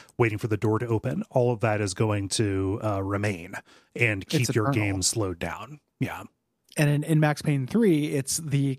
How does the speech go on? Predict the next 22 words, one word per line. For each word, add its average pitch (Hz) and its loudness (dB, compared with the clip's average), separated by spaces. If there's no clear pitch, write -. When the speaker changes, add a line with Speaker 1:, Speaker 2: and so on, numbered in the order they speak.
Speaker 2:
constantly 135 0
stopping 127 0
to 127 -2
have 123 -4
Speaker 1:
Yeah. 117 -2
Speaker 2:
just 320 2
slightly 302 2
different 190 -4
camera 185 2
angles 139 -2
while 131 0
you 123 -2
Speaker 1:
<laughs> 127 2
Speaker 2:
narrate 135 2
to 131 -4
yourself, 127 -4
usually. 139 -2
Speaker 1:
<laughs> - -16
So, 170 2
so 175 0
it's 135 -2
like, 131 0